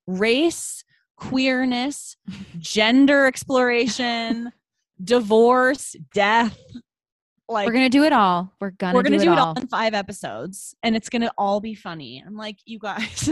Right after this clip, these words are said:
Speaker 1: <laughs>
Speaker 2: But you know what? The chaos of it is what keeps me coming back.
Speaker 1: Yeah, I mean,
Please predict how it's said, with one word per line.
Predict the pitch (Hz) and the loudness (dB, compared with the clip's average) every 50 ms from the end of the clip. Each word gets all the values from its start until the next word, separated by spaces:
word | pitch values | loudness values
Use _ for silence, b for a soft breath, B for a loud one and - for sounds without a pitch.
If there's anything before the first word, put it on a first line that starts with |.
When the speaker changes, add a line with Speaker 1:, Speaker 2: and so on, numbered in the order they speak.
| 277 - | -2 -4
Speaker 1:
<laughs> | - 269 - _ | -6 -14 -8 _
Speaker 2:
But | - 277 240 | 0 2 2
you | 294 302 | 4 4
know | 294 285 | 4 4
what? | 302 330 - | 4 2 2
The | - 311 | -2 -4
chaos | - 254 226 220 226 247 254 - | -2 0 2 2 2 2 0 -2
of | 277 285 285 | -2 -2 -2
it | 302 311 294 - | -2 -2 -2 -4
is | - 220 208 196 - - - _ - | -4 -4 -4 -6 -10 -14 -18 _ -6
what | 208 190 - | -6 -6 -6
keeps | - - 175 170 - | -6 -8 -10 -8 -8
me | 185 180 | -8 -8
coming | 180 - 151 143 139 170 | -6 -8 -8 -8 -8 -8
back. | 175 - - - - - - - - - _ _ _ _ _ _ _ _ _ _ _ _ | -6 -6 -6 -6 -8 -12 -16 -20 -20 -20 _ _ _ _ _ _ _ _ _ _ _ _
Speaker 1:
Yeah, | 190 185 170 156 147 151 165 - - | -8 -6 -4 -4 -4 -4 -6 -8 -8
I | 202 190 | -6 -6
mean, | 190 185 180 170 165 165 175 | -4 -4 -4 -6 -6 -8 -10